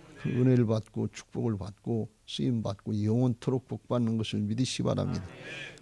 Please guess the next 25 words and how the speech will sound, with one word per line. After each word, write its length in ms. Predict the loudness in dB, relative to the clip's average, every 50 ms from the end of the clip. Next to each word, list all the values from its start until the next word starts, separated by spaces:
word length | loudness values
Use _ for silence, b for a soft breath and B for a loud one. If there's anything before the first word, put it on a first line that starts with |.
| B B -10
하나님은 600 | -4 0 2 4 6 6 8 8 6 6 6 6
영광 440 | 6 6 6 6 6 6 6 6 4
받으시고 460 | 4 4 2 2 0 -2 -4 -4 -2
우리는 280 | 2 4 4 4 4 4
은혜와 340 | 6 6 6 6 6 4 2 0
축복을 420 | -6 -10 -4 0 2 4 4 4
누리게 280 | 4 4 4 4 4 4
될 140 | 4 2
줄로 360 | 0 0 -2 0 0 0 0 0
믿습니다. 680 | 0 0 0 0 2 2 2 2 2 0 -2 -6 -8 -8 B B B B B B B B B B B B B B B B
그런데 560 | -2 0 2 6 10 12 12 12 12 10 8 4
막판에 1040 | 0 -4 -4 -4 -2 -4 -4 -6 -8 -2 4 6 8 10 12 12 12 12 12 12 10 10
이 600 | 8 10 10 10 10 8 8 8 8 8 6 4
싸우는 400 | 4 2 2 4 4 6 6 6
모습을 400 | 6 6 6 4 2 0 0 0
보면, 500 | 2 2 4 6 8 8 8 8 8 4 0 -6 B B B B B B B B B B B -2
아, 840 | 0 2 2 2 2 0 0 -2 0 0 0 0 0 -2 -2 -4 -6
그게 200 | -6 -2 0 2
조금 300 | 2 2 2 4 4 4
변질돼서 920 | 4 4 4 4 4 4 4 2 2 2 2 2 2 2 2 0 0 -2 -6 B B B B B B B B
하나님은 920 | B -4 -2 2 2 2 2 2 2 2 0 0 0 -2 -4 -8 -8 -10 -12
삼만 680 | -12 -10 -8 -8 -6 -4 -4 -2 0 0 2 2 2
이천이 580 | 2 2 2 2 0 0 -2 -2 0 0 2 2
왔을 400 | 2 0 -2 -2 -4 -4 -4 -4
때 460 | -4 0 2 4 4 4 2 0 -6